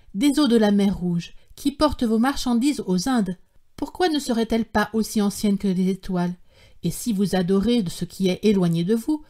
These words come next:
vous devez adorer la terre des Gangarides, qui est aux extrémités du monde. » « Non, » disait Sétoc, « les étoiles sont trop brillantes pour que je ne les adore pas. »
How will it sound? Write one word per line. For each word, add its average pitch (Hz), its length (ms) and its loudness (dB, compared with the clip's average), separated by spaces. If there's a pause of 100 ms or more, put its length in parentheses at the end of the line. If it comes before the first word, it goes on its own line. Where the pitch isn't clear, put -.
(260)
vous 214 120 2
devez 202 360 4
adorer 202 380 2
la 170 140 2
terre 220 340 0 (140)
des 175 160 0
Gangarides, 175 600 0 (340)
qui - 160 2
est 240 180 4
aux 226 80 4
extrémités 170 600 -2
du 190 120 0
monde. » « 214 380 2 (720)
Non, » 320 200 2
disait 202 220 4
Sétoc, « 180 540 -4 (360)
les 180 200 -2
étoiles 226 420 0
sont - 220 -8
trop - 240 -4
brillantes 208 560 -2 (240)
pour - 180 -4
que 226 100 0
je 190 120 -2
ne 185 120 2
les 196 180 2
adore 175 260 -2
pas. » - 260 -10